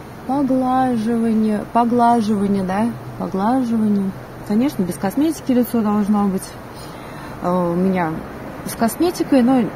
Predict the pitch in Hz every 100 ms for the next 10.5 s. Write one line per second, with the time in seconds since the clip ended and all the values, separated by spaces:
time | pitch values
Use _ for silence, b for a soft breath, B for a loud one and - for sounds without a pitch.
0 | - - 233 233 - 190 - - - -
1 | 190 269 220 240 214 - 185 - 165 131
2 | 196 214 - 185 175 143 156 165 - -
3 | - 165 160 - - - - B B B
4 | - - 190 240 247 220 202 180 202 202
5 | 147 - - 170 180 196 269 294 277 262
6 | 262 254 247 - - - - - - -
7 | - - - - - - - - - -
8 | 349 214 - 175 180 170 - 175 202 262
9 | 233 - 220 214 208 - 208 208 202 202
10 | 202 208 202 190